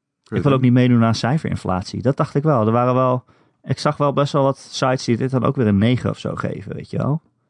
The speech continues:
Speaker 1: Ja, ik zeg het ook. Ja.
Speaker 2: En dan denk ik, ja, ik bedoel, natuurlijk, het is je mening en, eh, mening is nooit verkeerd. Maar voor mezelf, ik denk, weet je, Persona vijf was een negen.
Speaker 1: Ja.
Speaker 2: Persona vijf Royal is voor mij, voor mij, hè,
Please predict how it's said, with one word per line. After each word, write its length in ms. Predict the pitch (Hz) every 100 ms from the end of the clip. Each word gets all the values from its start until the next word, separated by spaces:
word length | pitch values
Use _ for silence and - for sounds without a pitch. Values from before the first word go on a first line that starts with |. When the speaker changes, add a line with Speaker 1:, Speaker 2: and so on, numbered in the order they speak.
| _ _
Speaker 1:
Ja, 200 | 120 120
ik 80 | -
zeg 140 | - 104
het 120 | 107
ook. 220 | 98 - _ _ _ _ _ _
Ja. 120 | - 113
Speaker 2:
En 60 |
dan 120 | 127
denk 160 | 127 127
ik, 140 | 127
ja, 340 | 117 139 135 113 - - _ - - - _ _ _ _ _ _ _ _
ik 80 | 135
bedoel, 260 | 143 139 147
natuurlijk, 380 | 143 139 143
het 140 | 85 -
is 120 | -
je 100 | 165
mening 500 | 95 95 101 113 123
en, 200 | 92 90
eh, 220 | 92 90 92 92 _
mening 380 | - 101 101 92
is 100 | 92
nooit 200 | 95 92
verkeerd. 540 | - - 98 131 - _ _
Maar 120 | - -
voor 140 | 113
mezelf, 440 | 101 107 107 123
ik 140 | - 117
denk, 380 | 113 110 - _ _ _ _ _ _ _ _
weet 180 | 120
je, 60 | 160
Persona 380 | - - 131 120
vijf 260 | 123 120
was 140 | 104 98
een 100 | 98
negen. 440 | 107 98 - - _ _ _ _ _ _
Speaker 1:
Ja. 160 | 101
Speaker 2:
Persona 340 | 92 110 104 95
vijf 220 | 107 95
Royal 420 | 107 117 113 104
is 120 | 107
voor 120 | -
mij, 300 | 104 104 107 123
voor 140 | -
mij, 200 | 107 92
hè, 140 | 98